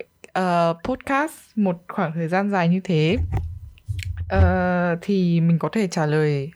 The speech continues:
một cách ngắn gọn như sau. Là mình lười. Ừ hử. Và mình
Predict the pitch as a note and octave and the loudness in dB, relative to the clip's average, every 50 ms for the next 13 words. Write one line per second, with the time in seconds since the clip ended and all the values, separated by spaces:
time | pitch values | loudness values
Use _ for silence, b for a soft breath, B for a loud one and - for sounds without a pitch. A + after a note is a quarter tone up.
0 | _ _ _ _ _ - E3+ E3 - G3 A3+ A3+ G#3 D#3+ D3+ D#3+ F#3+ F3+ - E3+ | _ _ _ _ _ -6 -4 -2 0 0 0 0 -2 -2 -2 -2 -2 -2 0 -2
1 | F3 E3+ - - F#3 F3+ F3 F3 - _ _ _ _ _ _ _ _ _ _ _ | -2 -2 -2 -2 0 0 -2 -4 -10 _ _ _ _ _ _ _ _ _ _ _
2 | _ _ _ _ - F3+ E3 D#3 D#3 D#3 D3+ D3+ D3+ D3+ C#3+ C#3+ D#3+ - _ _ | _ _ _ _ -6 -4 -2 0 0 0 0 0 0 -2 -2 -4 -8 -12 _ _
3 | _ _ _ _ _ _ _ _ _ _ _ _ _ _ _ _ _ _ _ _ | _ _ _ _ _ _ _ _ _ _ _ _ _ _ _ _ _ _ _ _
4 | _ _ _ _ _ - G3+ G#3 G#3 G3 G3+ G3+ G3 G3+ G#3+ - _ _ _ _ | _ _ _ _ _ -4 -2 0 0 0 0 -2 -4 -4 -8 -10 _ _ _ _
5 | _ _ _ _ _ B B A3 A3 B B B B B B B _ _ - F3 | _ _ _ _ _ B B -10 -10 B B B B B B B _ _ -2 0
6 | F3 E3+ E3 D#3+ E3 E3 D#3+ D#3+ D#3+ D#3+ D3+ D3 D3 | 2 2 2 4 4 4 4 4 4 4 2 0 -2